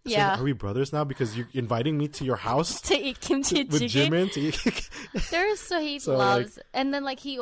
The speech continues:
Speaker 2: even said the stuff like, "I've been wanting to ask you and, like, be
Speaker 1: all
Speaker 2: friends
Speaker 1: these
Speaker 2: with
Speaker 1: quest-,
Speaker 2: you
Speaker 1: yeah, like,
Speaker 2: for so long, and, like,
Speaker 1: it's,
Speaker 2: this is the only
Speaker 1: this
Speaker 2: chance
Speaker 1: is perfect
Speaker 2: now."
Speaker 1: because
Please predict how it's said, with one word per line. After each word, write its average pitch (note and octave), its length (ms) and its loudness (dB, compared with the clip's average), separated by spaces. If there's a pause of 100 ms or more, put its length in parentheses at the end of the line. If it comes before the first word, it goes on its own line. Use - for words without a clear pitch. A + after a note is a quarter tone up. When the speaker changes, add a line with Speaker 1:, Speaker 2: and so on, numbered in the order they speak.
(160)
Speaker 2:
even C4+ 200 -6
said G#3+ 260 -8
the G#3 40 -20
stuff A3 300 -10
like, G#3 160 -12
"I've A3 200 -6
been A3+ 180 -8
wanting G#3+ 320 -6
to - 180 -10
ask G3+ 260 -6
you G#3+ 220 -12
and, G#3 140 -10
like, F#3 180 -12
be G#3+ 80 -8
Speaker 1:
all D#3+ 140 2
Speaker 2:
friends F3+ 180 2
Speaker 1:
these - 60 -6
Speaker 2:
with - 80 -6
Speaker 1:
quest-, C3 260 -4
Speaker 2:
you A#3+ 80 -10
Speaker 1:
yeah, C#3 280 -2
like, A2 300 -6
Speaker 2:
for C#4+ 120 -4
so B3 280 -4
long, A3 440 -4
and, G#3+ 120 -6
like, G#3 80 -4
Speaker 1:
it's, G3+ 100 -6
Speaker 2:
this G3+ 80 -14
is G#3 80 -16
the A#3+ 120 -4
only G#3 280 -6
Speaker 1:
this D3 180 -4
Speaker 2:
chance F#3+ 120 -2
Speaker 1:
is - 80 -12
perfect D3+ 360 0
Speaker 2:
now." - 80 -6
Speaker 1:
because B2+ 420 -4